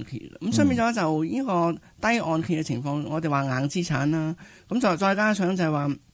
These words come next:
Speaker 1: 而家嘅常態就好多人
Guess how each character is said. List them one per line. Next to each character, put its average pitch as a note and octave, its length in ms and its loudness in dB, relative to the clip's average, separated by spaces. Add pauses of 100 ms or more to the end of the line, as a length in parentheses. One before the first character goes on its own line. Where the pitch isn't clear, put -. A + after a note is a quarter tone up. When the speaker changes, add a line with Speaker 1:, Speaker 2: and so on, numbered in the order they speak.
(520)
Speaker 1:
而 C#3 180 0
家 F#3+ 200 4
嘅 D#3+ 300 0
常 B2 420 -4
態 C#3 220 -2
就 C#3+ 120 -4
好 C3 140 -2
多 F3+ 160 0
人 C3 240 -2